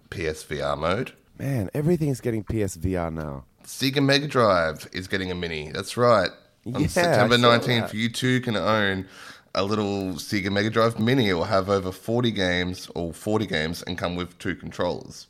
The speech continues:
Speaker 1: Finally, Wolfenstein Young Blood has a release date and will be out July twenty-sixth. So that is the, uh, I guess you could call it mini expansion for Wolfenstein, but this one will let you play in co-op mode as these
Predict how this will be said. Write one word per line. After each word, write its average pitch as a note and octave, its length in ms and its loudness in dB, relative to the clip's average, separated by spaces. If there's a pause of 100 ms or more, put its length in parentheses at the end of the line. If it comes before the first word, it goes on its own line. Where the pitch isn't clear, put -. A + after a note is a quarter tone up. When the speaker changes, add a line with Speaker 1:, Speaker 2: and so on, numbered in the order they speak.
(120)
Speaker 1:
Finally, G2+ 600 4
Wolfenstein G#2 760 -2
Young F2 260 -2
Blood G2 420 2 (200)
has F2 240 -4
a F2 120 -4
release E2+ 440 -6
date F#2+ 300 0 (100)
and F#2 80 -2
will F2+ 100 -4
be F2+ 200 -4
out F2 240 -4
July E2+ 340 -2
twenty-sixth. - 760 -8
So D#2+ 180 -8
that F#2 280 2
is F2+ 280 -8
the, E2 360 -6 (640)
uh, D#2 200 2
I D#2 100 0
guess G2 240 -10
you - 80 -14
could - 160 -16
call E2+ 260 -4
it - 100 -4 (160)
mini F#2+ 340 -4
expansion F2+ 720 -6
for E2 600 -4 (540)
Wolfenstein, A2+ 760 0
but F#2+ 140 -6
this F2 160 -10
one F2 240 -2
will F2 220 -4
let F2 160 -4
you D#2+ 160 -8
play E2 460 0
in D#2 180 -8
co-op F#2 340 2
mode E2 300 -2
as D#2 180 -10
these E2 360 -10